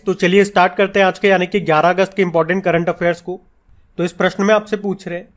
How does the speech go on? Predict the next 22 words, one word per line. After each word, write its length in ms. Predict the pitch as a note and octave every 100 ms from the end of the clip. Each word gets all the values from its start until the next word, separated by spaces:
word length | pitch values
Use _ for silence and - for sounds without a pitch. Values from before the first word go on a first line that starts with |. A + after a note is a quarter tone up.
| _ _
अभी 160 | D#3+ F3+
हाल 240 | F3+ F#3 G3+
ही 60 |
में 120 | G#3+
अमेजन 500 | A3+ F#3 F3+ F#3 G#3+
वर्षा 340 | G#3 F#3 F3+ G3+
वनों 260 | F#3 F#3 F#3
की 120 | G3+
रक्षा 340 | D#3+ D#3 F3+
के 140 | E3+ F#3+
लिए 260 | D#3+ F#3+ - _ _ _ _
अमेजन 520 | F#3 F3+ G3 G3+ G#3 G#3+
सहयोग 580 | G#3+ F3+ F3+ F#3+ G#3 G#3
संधि 400 | F#3+ F3 F3 G3
संगठन 480 | F#3+ E3+ E3 F#3
की 160 | F#3 F#3+
स्थापना 380 | F3+ E3+ - F3
ये 160 | D#3 D#3
कहाँ 180 | D3+
पे 120 | D3 D3
की 180 | C#3
गई? 180 | A#2 A2+